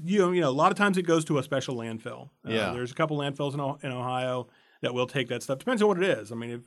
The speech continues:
Speaker 1: you know, if it's
Speaker 2: Right.
Speaker 1: hazardous waste, then it's gotta go somewhere really special, and sometimes
Speaker 2: Yeah.
Speaker 1: it has to be incinerated,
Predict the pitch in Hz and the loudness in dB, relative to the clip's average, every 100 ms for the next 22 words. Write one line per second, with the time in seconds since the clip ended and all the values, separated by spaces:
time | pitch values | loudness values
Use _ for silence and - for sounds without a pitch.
0 | - 120 104 98 87 151 160 147 139 147 | -14 -8 -4 -4 -2 2 2 0 -2 0
1 | 143 143 131 123 - 131 117 117 117 117 | 0 -2 -6 -6 -6 -8 -6 -6 -8 -12
2 | _ _ _ _ 131 120 117 185 294 - | _ _ _ _ -8 -4 0 2 2 -2
3 | - - - 120 117 151 151 147 143 160 | -6 -8 -14 -14 -8 -2 0 0 0 0
4 | 156 147 135 - 370 147 110 104 - | -2 -4 -2 2 4 4 -2 -6 -16